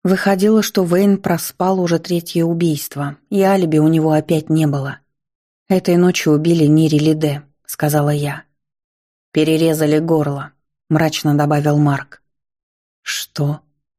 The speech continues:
Вейн взвился на ноги. «Вы думаете,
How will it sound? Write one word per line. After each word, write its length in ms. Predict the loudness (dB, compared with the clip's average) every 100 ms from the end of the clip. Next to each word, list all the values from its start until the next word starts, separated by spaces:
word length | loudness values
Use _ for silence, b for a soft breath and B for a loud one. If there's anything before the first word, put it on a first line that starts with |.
| _ _
Вейн 320 | 0 2 4
взвился 540 | 2 2 0 0 0 -2
на 160 | 0
ноги. 320 | 0 -2 -10 -18 _ _ _ _ _
«Вы 280 | 0 2 2
думаете, 800 | 2 2 4 2 2 -2 -4